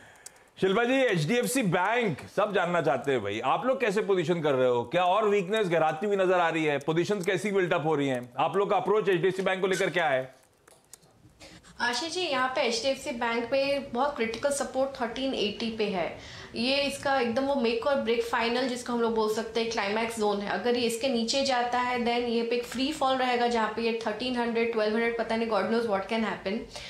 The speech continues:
Speaker 2: But अगर ये थर्टीन एटी होल्ड करता है, तो एक छोटा बाउंस बैक towards फ़ोर्टीन सिक्सटी, फ़ोर्टीन एटी तक आ सकता है।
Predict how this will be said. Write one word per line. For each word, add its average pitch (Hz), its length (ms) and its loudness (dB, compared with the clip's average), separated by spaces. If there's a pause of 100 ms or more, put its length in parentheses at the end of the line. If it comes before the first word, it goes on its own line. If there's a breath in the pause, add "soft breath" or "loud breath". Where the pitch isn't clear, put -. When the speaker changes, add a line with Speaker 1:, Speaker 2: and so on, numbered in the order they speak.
(260 loud breath)
Speaker 2:
But 247 120 2
अगर 277 180 2
ये 302 180 0
थर्टीन 294 280 0
एटी 247 340 0
होल्ड 294 460 0
करता 269 300 0
है, 277 200 2
तो 294 60 0
एक 285 120 -4
छोटा 277 220 0
बाउंस 233 400 0
बैक 254 240 -4
towards 240 260 -4
फ़ोर्टीन 247 420 -2
सिक्सटी, - 420 -6
फ़ोर्टीन 240 380 0
एटी 214 220 -2
तक 254 200 -2
आ 180 120 2
सकता 196 340 -6
है। 196 180 -8